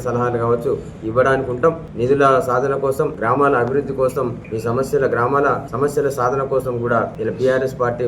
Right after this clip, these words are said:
మద్దతుగా ఉంటుంది. ప్రజల సమస్యల సాధన కోసం, ప్రజల సమస్యల పరిష్కారం కోసం బీఆర్ఎస్ పార్టీ పనిచేస్తుందని చెప్పేసి నేను తెలియజేస్తూ మరొకసారి మూడో విడత ఎన్నికల్లో గెలిచిన సిరిసిల్ల నియోజకవర్గంలోని నాలుగు మండలాల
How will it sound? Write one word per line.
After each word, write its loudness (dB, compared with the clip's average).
మద్దతుగా -2
ఉంటుంది. -2
ప్రజల 4
సమస్యల -2
సాధన 2
కోసం, 0
ప్రజల 2
సమస్యల -2
పరిష్కారం -2
కోసం -2
బీఆర్ఎస్ 4
పార్టీ 0
పనిచేస్తుందని -2
చెప్పేసి -2
నేను -2
తెలియజేస్తూ 2
మరొకసారి 4
మూడో 6
విడత 0
ఎన్నికల్లో 4
గెలిచిన -2
సిరిసిల్ల -2
నియోజకవర్గంలోని 2
నాలుగు 2
మండలాల 2